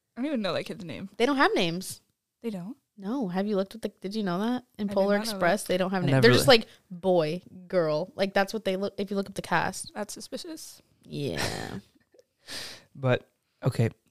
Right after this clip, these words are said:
Speaker 3: Chloe,
Speaker 1: Mm-hmm.
Speaker 3: now that you're older, when you look back at your time at Saint Anne's, like, when you're in school there
Speaker 1: Yeah.
Speaker 3: all the time, is there anything you look back on and you're like, "What the fuck?"
Speaker 1: I mean, not really.
Speaker 3: Not really?
Speaker 1: I always
Speaker 3: Pretty
Speaker 1: vibed.
Speaker 3: normal?
Speaker 1: Yeah.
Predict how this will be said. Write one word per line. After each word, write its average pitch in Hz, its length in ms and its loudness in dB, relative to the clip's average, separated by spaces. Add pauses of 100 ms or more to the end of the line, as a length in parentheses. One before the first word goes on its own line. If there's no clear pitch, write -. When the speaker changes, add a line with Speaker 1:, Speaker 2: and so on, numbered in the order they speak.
Speaker 3:
Chloe, 117 280 4 (220)
Speaker 1:
Mm-hmm. 110 300 -12
Speaker 3:
now 123 160 6
that 156 100 4
you're 143 160 4
older, 117 500 2
when 123 120 0
you 123 80 4
look 123 300 4
back 123 280 0
at 92 60 -4
your 110 100 -6
time 110 260 -6
at 104 80 -6
Saint 113 260 -8
Anne's, - 420 -14 (400)
like, 120 180 -6
when - 100 -12
you're - 320 -10 (260)
in 120 140 2
school 117 320 0
there 104 180 0
Speaker 1:
Yeah. 226 200 0
Speaker 3:
all 117 100 6
the 110 60 2
time, 92 340 -4
is 117 140 0
there 123 100 2
anything 123 280 2
you 120 100 0
look 120 200 0
back 101 260 -2
on 107 80 -4
and 107 100 -4
you're 98 80 -6
like, 87 180 -8
"What 117 180 0
the 101 120 -2
fuck?" 120 320 0 (680)
Speaker 1:
I 254 40 -20 (560)
mean, 254 220 -14
not 226 200 -4
really. 214 600 -4
Speaker 3:
Not 131 180 4
really? 131 300 2 (640)
Speaker 1:
I 214 120 -6
always 262 160 0
Speaker 3:
Pretty 135 140 6
Speaker 1:
vibed. 123 140 4
Speaker 3:
normal? 127 260 2 (460)
Speaker 1:
Yeah. 247 300 -8